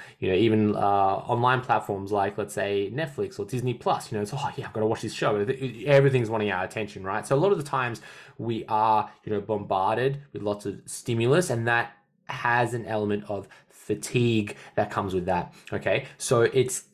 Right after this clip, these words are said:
a great time now to consider our expectations of us being humans and what we expect of ourselves over the next, you know, six to twelve weeks or within our fitness journey, okay? Now,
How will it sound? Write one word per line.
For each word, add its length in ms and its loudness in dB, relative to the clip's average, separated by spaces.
a 80 -2
great 260 0
time 260 2
now 480 0
to 220 -10
consider 580 0
our 320 2
expectations 1400 0
of 320 4
us 440 -4
being 220 -4
humans 680 2
and 120 0
what 160 2
we 100 4
expect 460 -4
of 160 -2
ourselves 680 0
over 160 -2
the 80 -4
next, 340 -6
you 60 -10
know, 60 -8
six 320 0
to 60 -18
twelve 300 2
weeks 220 0
or 280 -4
within 340 0
our 180 0
fitness 260 -8
journey, 460 -4
okay? 280 0
Now, 420 2